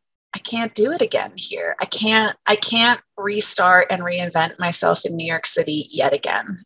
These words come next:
You know, I needed to do something different. So we just found a house on Craigslist to rent,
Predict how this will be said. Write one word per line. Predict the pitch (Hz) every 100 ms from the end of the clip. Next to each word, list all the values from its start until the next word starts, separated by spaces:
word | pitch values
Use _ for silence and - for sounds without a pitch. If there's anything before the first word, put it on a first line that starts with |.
| _
You | 185
know, | 180 170 185 196 -
I | 175
needed | 170 170 175
to | - 175
do | 165 160
something | - 165 165 156
different. | 175 - 147 - -
So | - - 170 170 165 170 - - _ - - - _ _ -
we | 196 208
just | 214 226 226 - -
found | - 175 196
a | 208
house | 208 214 208
on | 208 208
Craigslist | - 190 202 208 214 -
to | 220
rent, | 190 170 214 269 - -